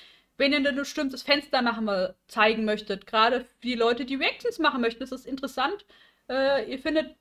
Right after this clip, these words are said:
den Browser, den ihr nutzt, auch eher unter Fensteraufnahme wie unter der Spieleaufnahme.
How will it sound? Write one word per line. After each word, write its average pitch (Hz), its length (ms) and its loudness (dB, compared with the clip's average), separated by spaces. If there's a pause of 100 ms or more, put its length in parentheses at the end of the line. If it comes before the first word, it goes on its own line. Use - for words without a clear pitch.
(120)
den 254 640 0
Browser, 311 420 6
den 262 160 0
ihr 247 100 0
nutzt, - 500 -4
auch 262 260 0
eher 277 200 4
unter 277 180 2
Fensteraufnahme 277 760 0
wie 240 60 -4
unter 277 160 0
der 247 120 -2
Spieleaufnahme. 247 840 -2